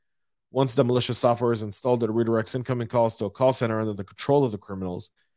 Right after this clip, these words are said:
Train operators posing as bank employees and extract sensitive information from unsuspecting victims.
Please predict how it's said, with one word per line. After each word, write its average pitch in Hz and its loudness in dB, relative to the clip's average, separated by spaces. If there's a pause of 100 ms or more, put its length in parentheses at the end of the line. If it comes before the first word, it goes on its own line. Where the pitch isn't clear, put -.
(240)
Train 123 2
operators 110 0
posing 107 -4
as 92 -6
bank 107 -4
employees 110 -2
and 101 -2
extract 107 -4
sensitive 127 -2
information 113 -2
from 107 -10
unsuspecting 110 -4
victims. 95 -10